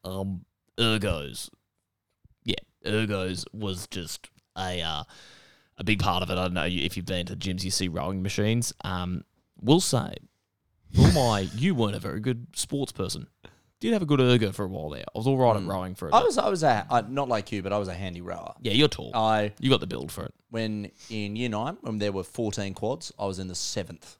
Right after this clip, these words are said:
Speaker 2: So
Speaker 1: Yeah,
Speaker 2: I was
Speaker 1: great.
Speaker 2: stone cold in the middle of the pack.
Speaker 1: Mm, it's great. So then, but the ergo, it was always, like, a bit of, "Oh, what is pain?" Like, we always had to say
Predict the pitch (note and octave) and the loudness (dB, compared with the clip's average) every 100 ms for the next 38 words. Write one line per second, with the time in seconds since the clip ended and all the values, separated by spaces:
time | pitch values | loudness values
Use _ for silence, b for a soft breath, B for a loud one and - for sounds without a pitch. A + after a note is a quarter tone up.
0 | _ - G2+ - - - - - - D3+ | _ -8 -8 -6 -8 -10 -10 -6 -2 0
1 | B2 G#2+ G2 F#2 F2+ F2 F2 - - _ | 2 0 0 -4 -6 -8 -10 -12 -14 _
2 | G2 F#2+ - - A2 - _ B B - | 0 0 -4 0 0 0 _ B B 0
3 | A#2 A2 G#2+ G#2+ - _ _ G2+ A2+ A#2 | 4 4 4 0 -6 _ _ 0 4 6
4 | A2+ E2+ G#2 G2+ F#2+ G2 F#2 G2 F#2+ F#2+ | 6 4 0 -2 -4 -6 -6 -6 -6 -10
5 | - A2+ F#2+ F#2+ G2 - - - A#2+ A#2 | -8 -4 -4 -6 -10 -12 -18 -8 -6 -6
6 | F#2+ - G#2+ G#2+ F#2+ F#2 F#2+ _ _ - | -6 -6 -6 -6 -8 -10 -14 _ _ -12
7 | F#2+ - - _ G#2+ C#3+ F3 F3 D#3 C#3 | -12 -12 -20 _ 0 2 2 0 -2 -2
8 | G#2+ | -4